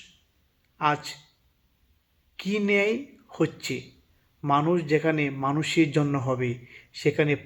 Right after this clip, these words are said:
পশুর ন্যায় মানুষ হয়ে যাচ্ছে। বাংলাদেশের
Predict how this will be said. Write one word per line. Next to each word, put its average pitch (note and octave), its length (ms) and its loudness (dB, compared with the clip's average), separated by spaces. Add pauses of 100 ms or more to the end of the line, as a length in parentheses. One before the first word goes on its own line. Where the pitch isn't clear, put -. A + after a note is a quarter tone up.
পশুর F#3 460 4
ন্যায় F3+ 260 4
মানুষ D3+ 420 0
হয়ে C#3 240 2
যাচ্ছে। - 400 -6 (920)
বাংলাদেশের D3 640 -2